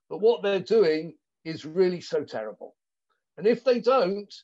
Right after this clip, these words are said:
then perhaps we can't, we shouldn't regard them as being Chalal Shabbat B'Farhesia, even though technically that's, that's what they're doing. Halachically, we shouldn't regard them as, uh, as such.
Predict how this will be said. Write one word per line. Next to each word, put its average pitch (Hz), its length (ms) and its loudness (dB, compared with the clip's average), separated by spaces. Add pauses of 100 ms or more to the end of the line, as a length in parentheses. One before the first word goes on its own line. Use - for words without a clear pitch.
(360)
then 190 200 -8
perhaps 214 460 -4
we 196 120 -6
can't, 202 320 -2
we 175 280 -8
shouldn't 208 260 -6
regard 170 480 -2
them 151 260 -4 (340)
as 139 120 -10
being 156 360 -4 (340)
Chalal 156 320 0 (140)
Shabbat 147 300 -4
B'Farhesia, 117 540 -8 (100)
even 190 120 -4
though 143 100 -4
technically 156 640 -12
that's, 131 360 -14 (100)
that's 127 200 -10
what 113 140 -10
they're 120 120 -6
doing. 160 460 0 (320)
Halachically, 180 600 -2
we 170 100 -8
shouldn't 165 300 -10
regard 135 420 -2
them 123 220 -4
as, 120 300 -8
uh, 117 260 -6
as - 160 -12
such. - 400 -18